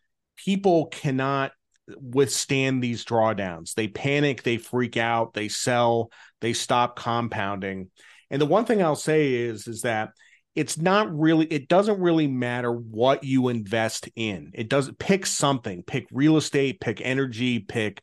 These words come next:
financials, pick the market. Doesn't matter what you're invested in.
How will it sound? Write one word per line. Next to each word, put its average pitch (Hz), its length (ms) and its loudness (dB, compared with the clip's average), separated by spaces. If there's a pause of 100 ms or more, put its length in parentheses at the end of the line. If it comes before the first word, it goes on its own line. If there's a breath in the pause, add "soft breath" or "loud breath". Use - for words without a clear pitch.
(240 soft breath)
financials, 123 840 -2
pick 113 280 -4
the 110 60 -2
market. 120 640 0 (520 soft breath)
Doesn't 180 240 4
matter 165 240 6
what 147 260 2
you're 143 120 2
invested 127 440 0
in. 110 300 -8